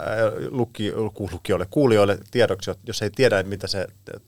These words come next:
niin kuin meinaa ihan niin kuin konkreettisesti se selvittäminen. Se tarkoittaa sitä, että tämä asia haudataan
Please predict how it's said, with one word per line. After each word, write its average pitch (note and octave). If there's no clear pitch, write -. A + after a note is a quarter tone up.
niin G2
kuin G2
meinaa A2+
ihan G2+
niin F#2+
kuin G2+
konkreettisesti F#2+
se F#2
selvittäminen. F#2
Se -
tarkoittaa A#2+
sitä, C3
että -
tämä C3+
asia B2
haudataan G2+